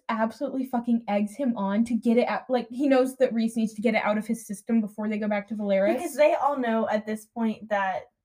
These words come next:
Speaker 2: they're
Speaker 1: Yeah, everyone
Speaker 2: mates.
Speaker 1: else
Speaker 2: Yeah.
Speaker 1: knew that they were mates.
Speaker 2: Yeah.
Speaker 1: Um,
Speaker 2: Which
Speaker 1: so
Speaker 2: we could also unpack that.
Speaker 1: um, but Cassian's just like, I think he says, like, "Feyre doesn't look too tired. Do you think she could give me a ride?"
Speaker 2: Yeah.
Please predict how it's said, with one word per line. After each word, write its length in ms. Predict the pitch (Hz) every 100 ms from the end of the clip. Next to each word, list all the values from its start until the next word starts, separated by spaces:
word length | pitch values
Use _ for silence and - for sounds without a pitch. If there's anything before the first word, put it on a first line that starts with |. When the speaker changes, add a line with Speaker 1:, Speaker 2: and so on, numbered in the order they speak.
| _ _ 220
Speaker 2:
they're 140 | 226 247
Speaker 1:
Yeah, 140 | 240
everyone 320 | 220 285 381 349
Speaker 2:
mates. 60 |
Speaker 1:
else 200 | 214 214
Speaker 2:
Yeah. 180 | 247 214
Speaker 1:
knew 60 | 196
that 80 | 190
they 80 | -
were 120 | 185
mates. 340 | 175 156 -
Speaker 2:
Yeah. 200 | 226 190 - - _ _ -
Speaker 1:
Um, 340 | 247 226 190
Speaker 2:
Which 80 | 190 - _ _ _ _ _
Speaker 1:
so 340 | - 269 233
Speaker 2:
we 100 | 214
could 100 | 226
also 340 | 247 330 359 269
unpack 400 | 226 208 180 -
that. 340 | 131 107 - _ _ _ _ _ _ _ -
Speaker 1:
um, 500 | 254 233 202 185 185 _ _ _ _ _ _ _ _ _
but 340 | 427 - - -
Cassian's 600 | 381 359 - 453 440 -
just 220 | 392 403
like, 300 | 381 311 285 _
I 120 | 320 339
think 180 | 403
he 100 | 381
says, 240 | 381 381 339
like, 260 | 269 -
"Feyre 220 | - 220 349
doesn't 240 | 294 226
look 160 | 220 -
too 140 | 226
tired. 400 | 214 202 208 220
Do 80 | 240
you 60 |
think 180 | 240 254
she 160 | - 240
could 180 | 233 220
give 120 | 220
me 200 | 220 202
a 60 | 226
ride?" 380 | 294 330 359 233
Speaker 2:
Yeah. 220 | 202